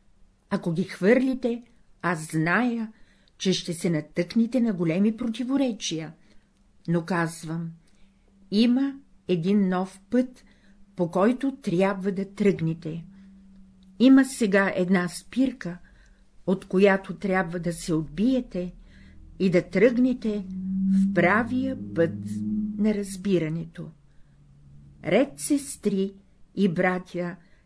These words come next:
са ми държали лекции и аз съм ги записал. Цели лекции.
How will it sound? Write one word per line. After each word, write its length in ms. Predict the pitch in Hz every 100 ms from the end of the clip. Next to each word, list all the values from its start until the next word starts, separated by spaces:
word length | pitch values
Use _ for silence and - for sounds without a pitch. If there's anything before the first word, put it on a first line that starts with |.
| _
са 200 | - 294
ми 160 | 285
държали 640 | 226 214 196 196 202 190 185
лекции 680 | 196 196 - - 170 202 226 - _ - - -
и 120 | 196
аз 200 | 233 -
съм 180 | 226 220
ги 120 | 240
записал. 800 | 226 247 - 214 - 160 160 165 - - _ _ _ _ - _ _
Цели 400 | - 262 262 269
лекции. 760 | 285 269 - - - 165 160